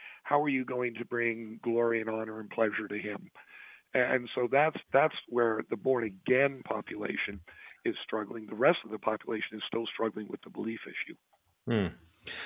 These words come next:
Speaker 2: One of the other aspects when it comes to the biblical worldview is the nature of sin. And I've talked to so many people of late, I'll say over the last ten years, who hold the view that they believe that Jesus,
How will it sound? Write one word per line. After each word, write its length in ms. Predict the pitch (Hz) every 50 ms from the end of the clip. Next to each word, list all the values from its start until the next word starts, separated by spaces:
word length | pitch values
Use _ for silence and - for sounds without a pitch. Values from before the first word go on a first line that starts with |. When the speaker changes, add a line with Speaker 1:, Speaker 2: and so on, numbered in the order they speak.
| - - - - - - - - - 101 - 135 139
Speaker 2:
One 220 | 135 139 165 185
of 60 | 196 160
the 120 | 143 131
other 240 | 120 135 139 127 -
aspects 600 | 107 113 123 135 - - - 113 101 - - -
when 120 | 113 104
it 80 | 95 -
comes 320 | - 135 123 120 - -
to 420 | - - 120 104 98 98 98 90 90
the 100 | 90 101
biblical 520 | 85 92 113 123 120 120 - - 117 104
worldview 640 | 101 101 101 101 92 85 - 117 127 117 101 92 85 - - - - _ -
is 400 | 113 110 104 101 101 95 - - - _ _ _ - - -
the 100 | 110 104
nature 380 | 107 110 117 113 - - 110 98
of 100 | 87 -
sin. 300 | - - 101 80 - - - _ _ -
And 160 | - 104 104 110
I've 160 | 120 117 -
talked 280 | - 139 123 123 -
to 40 | 101 98
so 180 | - - 117
many 180 | 131 139 131 120
people 400 | - - 113 110 - 104 92 76
of 180 | 101 87 82
late, 340 | 87 90 92 101 101 - -
I'll 120 | 101 98 95
say 160 | - 110 104
over 140 | 98 87 85
the 80 | 90
last 420 | 85 85 90 92 90 - - - -
ten 260 | - 113 101 90 87
years, 320 | 87 85 80 - - - - _ - - - - - _ -
who 160 | - 117 107
hold 300 | - 139 143 156 135 110
the 80 | 123
view 280 | 95 85 113 107 110 107
that 180 | - 101 90 -
they 120 | 101 98
believe 580 | 85 101 101 98 98 104 110 123 135 123 107 -
that 120 | 110 87
Jesus, 360 | - 110 110 107 107 110 95